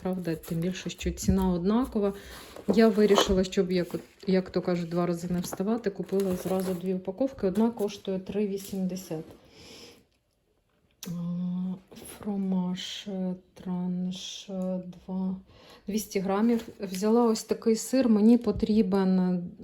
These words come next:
там для рецепту одного фета, але фети поряд, е,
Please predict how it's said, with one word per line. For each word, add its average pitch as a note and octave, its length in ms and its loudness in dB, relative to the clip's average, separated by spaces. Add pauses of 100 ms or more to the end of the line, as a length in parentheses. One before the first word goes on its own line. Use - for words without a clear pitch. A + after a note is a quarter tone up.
(300)
там F#3 180 -2
для F#3 180 0
рецепту F#3+ 540 -2
одного F3+ 640 0
фета, C4 640 4
але G#3+ 200 6
фети A3 640 4 (380)
поряд, A3+ 480 8
е, F#3 420 4